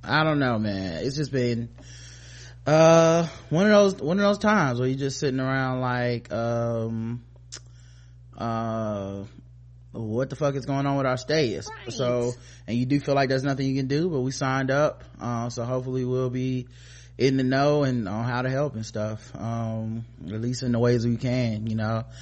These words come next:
Speaker 1: Uh, and of course, um, you know,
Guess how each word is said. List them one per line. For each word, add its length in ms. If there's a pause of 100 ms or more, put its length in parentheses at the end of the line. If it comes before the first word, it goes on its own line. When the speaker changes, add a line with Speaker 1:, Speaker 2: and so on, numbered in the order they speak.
(280)
Speaker 1:
Uh, 440
and 140
of 80
course, 360
um, 680 (1000)
you 200
know, 220